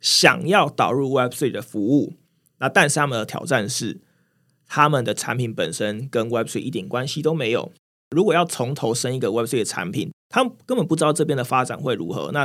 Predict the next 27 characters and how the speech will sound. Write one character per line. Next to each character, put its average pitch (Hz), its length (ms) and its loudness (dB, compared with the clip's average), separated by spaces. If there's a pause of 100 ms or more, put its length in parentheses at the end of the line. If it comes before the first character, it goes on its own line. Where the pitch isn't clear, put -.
你 135 80 -6
要 143 180 4
他 147 80 0
们 131 160 -2
拨 143 300 2
资 143 240 -4
源、 120 200 2
拨 135 200 2
预 131 120 0
算 123 240 0 (240)
去 175 140 6
从 135 140 -4
头 117 100 0
开 120 160 -2
发 123 220 0
出 123 160 -4
一 123 60 -2
个， 117 60 0
这 190 120 0
是 196 80 -2
一 - 20 -12
个 135 80 0
很 85 140 -6
大 - 140 2
的 - 40 -4
挑 - 220 -12
战。 117 180 0